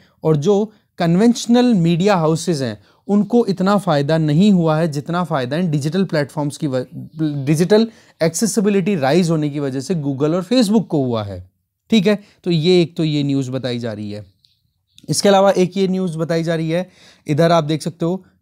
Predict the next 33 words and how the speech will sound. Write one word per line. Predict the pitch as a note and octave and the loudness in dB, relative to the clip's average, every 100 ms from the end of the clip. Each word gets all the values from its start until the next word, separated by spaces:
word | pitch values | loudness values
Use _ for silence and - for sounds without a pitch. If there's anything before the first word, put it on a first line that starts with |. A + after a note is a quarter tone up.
| - | -8
कि | F3+ F#3 F3 | -6 -4 -2
लोकसभा | E3 F#3 - G3 G3 | 0 0 2 2 2
में | G3+ | 2
गवर्नमेंट | E3+ D#3+ F3 F3 | 0 0 0 -2
ने | E3+ | -4
अपनी | F3 E3+ | -4 -4
तरफ | D#3 E3 | -4 -4
से | - | -6
कहा | C#3+ D3+ E3+ | -6 -2 0
है | D#3+ E3+ G3 _ _ _ - | 2 0 -4 _ _ _ -8
कि | G3+ | -4
जो | F#3 A3+ | 0 0
साइंटिफिक | F3 D#3 E3 A3+ A#3+ F#3+ | 2 0 2 2 0 0
कम्युनिटी | F#3 F#3 F3 F#3 | 0 0 -2 -2
है | F#3+ | -2
वो | D#3+ E3+ A#3 | -2 0 0
फाइनल | G3+ E3 F3 E3+ | 0 -2 -4 -4
डिसाइड | D#3+ D3+ D3 C3+ | -4 -4 -4 -4
करेगी | C#3+ C3+ C#3+ G3 G3 _ _ | -4 -4 -4 -6 -8 _ _
कि | F#3 | -4
बूस्टर | B2+ F3+ G3+ A#3 | 0 2 2 4
डोज | G#3 F#3 F#3+ F#3+ | 4 4 2 0
किस | G3 F#3 | -4 -4
किस | G#3+ - | -4 -4
को | G3+ | -2
देनी | F#3 F3+ F3+ | -2 -2 0
है, | F#3+ | -2
क्या | F#3+ E3+ E3+ | 0 0 2
करना | F#3+ F3 E3+ | 2 2 2
है। | F3 A3 - _ | 2 -2 -6 _
और | - D#3+ | -2 -2
साथ | - F3 F#3+ A3 | -2 0 0 2
में | G3+ D#3 | 0 0